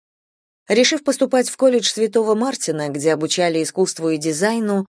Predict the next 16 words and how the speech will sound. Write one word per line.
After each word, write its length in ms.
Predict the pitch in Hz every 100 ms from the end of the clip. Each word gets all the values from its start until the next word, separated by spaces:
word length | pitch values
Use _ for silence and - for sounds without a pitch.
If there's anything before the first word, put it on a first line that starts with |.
| _ _ _
она 220 | 233 247
отлично 380 | 240 240 - 196
показала 460 | 180 180 180 202 180
себя 300 | - 160 170
на 100 | 151
подготовительных 840 | 160 165 160 165 165 160 156 151
курсах 580 | - 220 208 151 135 - _ _
и 160 | 175 185
в 120 | 202
итоге 300 | 277 269 220
стала 360 | 196 214 202
одной 300 | 180 170 185
из 80 | 175
звёзд 340 | 151 151 175 -
своего 460 | - 160 156 156
выпуска. 680 | 156 160 147 139 - 139 -